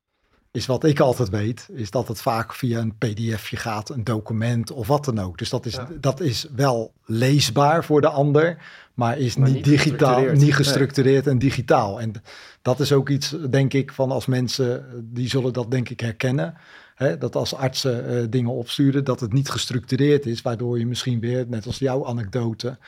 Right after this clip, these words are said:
Speaker 1: als je ergens anders komt, eh, weer de vraag stelt, "Wat slikt u, wat doet u?" Want ze
Speaker 2: Precies.
Speaker 1: hebben het misschien wel, eh, eh, via een, eh, beveiligd zorgmail overgedeeld, maar staat het ergens in een Word-documentje die die persoon toevallig net niet gevonden heeft.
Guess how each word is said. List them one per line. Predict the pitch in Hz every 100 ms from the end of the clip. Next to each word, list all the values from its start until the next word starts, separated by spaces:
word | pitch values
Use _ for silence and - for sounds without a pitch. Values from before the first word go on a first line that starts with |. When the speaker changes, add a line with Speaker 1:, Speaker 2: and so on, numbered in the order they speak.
| - _
Speaker 1:
als | -
je |
ergens | 143 120 104
anders | - 135 135 -
komt, | 113 110 131 -
eh, | 214 123 120 117
weer | 127 120
de | 107
vraag | 104 139 131 -
stelt, | 117 113 117
"Wat | 120 -
slikt | - 139 -
u, | 127 123
wat | 120 101
doet | 139 -
u?" | 131
Want | 131 - - - 120
ze |
Speaker 2:
Precies. | - 127
Speaker 1:
hebben | 160 156
het |
misschien | 143 - 143
wel, | 120 120 131
eh, | 120 120 -
eh, | 123 120
via | - 131
een, | 120 120
eh, | 117 123 143 120 139 _ _ 107
beveiligd | 110 127 120 117 -
zorgmail | 131 117 127 120 160
overgedeeld, | 139 110 117 113 123 123
maar | 123
staat | 139 135
het | 131
ergens | 165 123 -
in | 131
een | 123
Word-documentje | 156 151 123 123 131 127 127 123 135 - - -
die | -
die | 123
persoon | 131 123 139 135 131 147 -
toevallig | - 139 151 139
net | 151 143
niet | 151
gevonden | 151 143 156 123
heeft. | 104 95 -